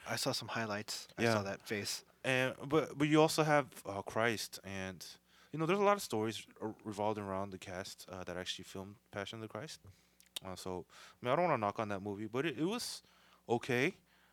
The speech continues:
Speaker 2: However, it p-, it appealed to a very targ-, a very specific demographic of people, you know? And I think what we're trying to talk about here is, is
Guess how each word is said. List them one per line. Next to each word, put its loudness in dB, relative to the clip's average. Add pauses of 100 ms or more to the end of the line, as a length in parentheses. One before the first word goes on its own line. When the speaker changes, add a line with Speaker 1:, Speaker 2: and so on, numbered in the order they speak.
(200)
Speaker 2:
However, 8
it 0
p-, -4
it 2
appealed 0 (140)
to -6 (580)
a -6
very 6 (320)
targ-, 2
a -4
very 4
specific -4 (140)
demographic 0
of -12
people, -12
you -16
know? -8 (560)
And -4 (380)
I 4
think 6
what 6
we're 4
trying 2
to 2
talk 4
about 6
here 4
is, -2
is 0